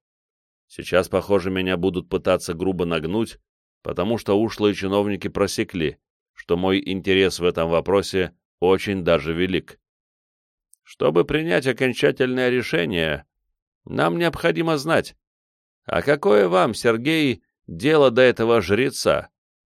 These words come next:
Почему вы вдруг так озаботились угрозой, которую он представляет для мира?"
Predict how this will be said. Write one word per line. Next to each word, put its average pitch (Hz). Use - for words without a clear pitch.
Почему 196
вы 113
вдруг 117
так 113
озаботились 98
угрозой, 131
которую 101
он 110
представляет 101
для 92
мира?" 120